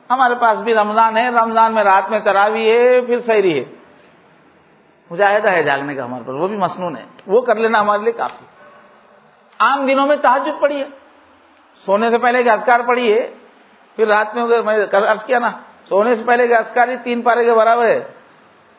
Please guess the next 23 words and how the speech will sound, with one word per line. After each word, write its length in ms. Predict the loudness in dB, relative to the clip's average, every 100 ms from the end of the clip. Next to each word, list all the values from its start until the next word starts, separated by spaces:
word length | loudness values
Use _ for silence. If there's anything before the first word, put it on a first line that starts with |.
| _ _ _ _ _ _ -20
ہاں، 100 | -20 -20 _ -20 -20 _ _ _ _ _
سونے 240 | -10 -6
سے 100 | -6
پہلے 260 | -2 0 0
کے 80 | -2
اذکار 280 | -2 -4 -4
کر 200 | -4 -6
کے 140 | -6
سوئیے، 400 | -6 -4 -2 -4 -6 -20 _ _ _
پھر 100 | -8 -6
اٹھنے 300 | -6 -6 -2
کے 100 | 0
بعد، 220 | 2 2 0 -2 -4 -16 -20 _ _ _ _ _ _ -10
ہاں، 180 | -10 -4
تہجد 500 | -2 0 0 -2 -4 -4
ایک 180 | -8 -4
ایک 100 | -4
منزل 320 | -2 -2 -2
پڑھتے 260 | -2 -2 -2
تھے 100 | 0
حضور۔ 260 | -2 -4 -10 -16 _ _ _ _ _
پورے 260 | 0 0 0
صحابہ 380 | 0 2 2